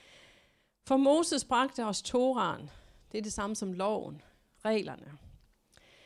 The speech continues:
"Men Jesus, den ventede Messias, bragte os den fuldkomne nåde og sandhed."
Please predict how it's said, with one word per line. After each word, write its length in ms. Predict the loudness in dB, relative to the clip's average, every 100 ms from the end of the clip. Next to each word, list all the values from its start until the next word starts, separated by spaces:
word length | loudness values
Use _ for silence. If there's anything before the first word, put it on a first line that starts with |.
| _ -2
"Men 200 | 0 2
Jesus, 360 | 2 2 -2
den 180 | -2 0
ventede 320 | 0 0 0
Messias, 600 | -2 -2 -4 -2 -4 -6
bragte 440 | -6 -6 -6 -6 -4
os 240 | -4 -6
den 180 | -8 -8
fuldkomne 840 | -4 -4 -4 -2 -2 -2 -8 -10 -14 _ _ _ -6
nåde 540 | -4 -2 -2 -2 -6 _ -12
og 100 | -8
sandhed." 520 | -6 -6 -6 -8